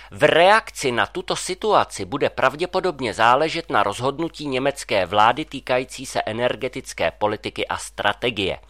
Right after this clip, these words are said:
Mohou se objevit diskuze o investicích do vlastních zásobovacích kapacit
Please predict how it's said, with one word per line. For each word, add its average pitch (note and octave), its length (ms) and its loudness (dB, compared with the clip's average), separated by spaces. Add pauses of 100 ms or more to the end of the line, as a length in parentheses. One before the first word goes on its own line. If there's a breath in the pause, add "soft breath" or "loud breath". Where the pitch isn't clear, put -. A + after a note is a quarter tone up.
(460 loud breath)
Mohou G2 340 0
se - 180 -2
objevit G2+ 400 -2
diskuze G2 600 -4
o - 180 -2
investicích G#2 760 -4
do F#2+ 120 -2
vlastních G2+ 640 -2
zásobovacích A2+ 840 2
kapacit - 560 -4